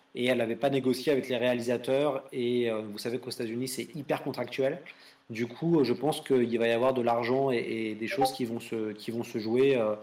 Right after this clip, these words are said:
à travers des batailles d'avocats. Dune, Denis Villeneuve avait été furieux parce qu'on l'avait mis devant le fait accompli. Il avait fait une, il avait fait d'ailleurs une lettre ouverte à Variety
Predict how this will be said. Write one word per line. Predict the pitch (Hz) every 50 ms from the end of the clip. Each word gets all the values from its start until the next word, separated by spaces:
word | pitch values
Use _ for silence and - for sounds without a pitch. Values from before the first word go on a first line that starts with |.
| - - - - - - - _ -
à | 117 110
travers | - 123 113 127 127
des | 120 117
batailles | 120 123 120 127 127 123
d'avocats. | 120 113 117 117 - - 135 147 156 165 170 - - -
Dune, | 127 110 104 123 147 170 175 165 147 131 113 - - - _ -
Denis | 120 113 120 123 123
Villeneuve | 120 127 127 131 139 131
avait | 127 117 113 117
été | 104 - 117
furieux | - - 135 127 123 135 135
parce | 127 120 - -
qu'on | - 120 113 113 113 113 117
l'avait | 113 113 110 113
mis | 117 120
devant | 123 123 117
le | 117
fait | - 120 120
accompli. | 117 113 123 120 104 - 131 131 127 - - - - - - - _ _ -
Il | 120 117
avait | 117 117 117 117
fait | 107 - - 127
une, | 123 120 117 110 110 107 104 104 - -
il | 117
avait | 113 107 113 113
fait | 110 - 131
d'ailleurs | 120 117 113 113 113 113
une | 113
lettre | 113 113 - - 123
ouverte | 117 123 123 - -
à | 113
Variety | 107 113 110 110 113 117 110 - - 131 131